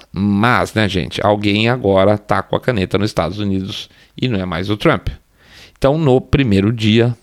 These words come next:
no exato primeiro dia de gestão, Joe Biden emitiu uma nova ordem executiva cancelando o anterior de Trump e reabrindo as portas pra que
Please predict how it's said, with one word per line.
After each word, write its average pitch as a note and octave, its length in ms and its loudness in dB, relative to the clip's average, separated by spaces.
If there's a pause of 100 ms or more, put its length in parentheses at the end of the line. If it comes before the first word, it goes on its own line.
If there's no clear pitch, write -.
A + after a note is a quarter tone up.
(160)
no C#3+ 640 2
exato G2 720 -2 (320)
primeiro C#3 680 0
dia F2+ 380 0
de E2+ 140 -8
gestão, G2+ 520 0 (480)
Joe D3+ 160 4
Biden G#2+ 440 2
emitiu B2+ 340 0
uma G#2+ 140 2
nova G2 320 2
ordem F#2+ 320 2
executiva A2+ 580 0
cancelando C3+ 720 2
o - 20 4
anterior G#2+ 320 2
de A#2+ 120 2
Trump F#2+ 320 0 (500)
e B2+ 100 2
reabrindo A2 960 4
as A2 220 -2
portas F#2 480 -2
pra G2+ 180 0
que - 180 -12